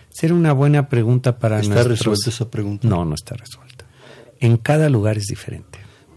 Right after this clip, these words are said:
Speaker 2: Porque yo me imagino que, por ejemplo, esas grandes torres, que la gran torre de Reforma,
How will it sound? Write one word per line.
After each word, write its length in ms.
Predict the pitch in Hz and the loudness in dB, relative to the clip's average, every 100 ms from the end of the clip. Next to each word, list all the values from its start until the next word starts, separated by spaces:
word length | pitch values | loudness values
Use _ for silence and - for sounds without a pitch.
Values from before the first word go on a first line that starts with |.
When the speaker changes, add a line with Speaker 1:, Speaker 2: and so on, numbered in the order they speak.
| _ | _
Speaker 2:
Porque 280 | 113 104 104 | -4 -2 -2
yo 120 | 123 | 0
me 60 | 160 | 0
imagino 440 | 135 95 135 139 | 0 -2 -2 -2
que, 100 | 104 | -4
por 160 | 87 90 | -10 -10
ejemplo, 260 | 92 104 107 | -10 -10 -8
esas 240 | - 98 | -8 -6
grandes 460 | 104 120 110 95 - | 0 0 0 -4 -6
torres, 380 | 107 - - | -6 -6 -10
que 120 | - 101 | -8 -4
la 100 | 104 | -2
gran 260 | 127 120 | 0 0
torre 280 | 117 120 104 | 0 0 0
de 120 | 90 | -6
Reforma, 680 | 85 87 - 110 95 95 98 | -10 -10 -2 0 2 0 -4